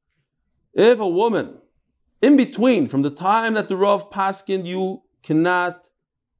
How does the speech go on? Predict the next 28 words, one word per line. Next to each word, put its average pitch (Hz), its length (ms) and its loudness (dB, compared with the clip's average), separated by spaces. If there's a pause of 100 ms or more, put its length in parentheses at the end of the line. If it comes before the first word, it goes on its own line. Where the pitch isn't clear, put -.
(460)
be 185 180 2
with 180 160 4
your 151 140 2
husband. 110 540 -6
The 185 120 0
neder 233 300 2
is 190 100 -4
a 196 60 -2
neder, 202 260 -2
"I 185 120 2
don't 202 120 -2
have 190 120 -2
a 170 60 -4
way 165 200 -2
out 175 160 2
for 170 60 -8
you, 156 100 -8
sorry." 180 360 -2
So 160 100 -12
the 151 80 -2
husband 185 240 -4
divorces 156 500 0
her. 101 100 -14
He 117 80 -14
can't 202 280 -8
be 254 80 -6
with 240 160 -6
her. 104 140 -10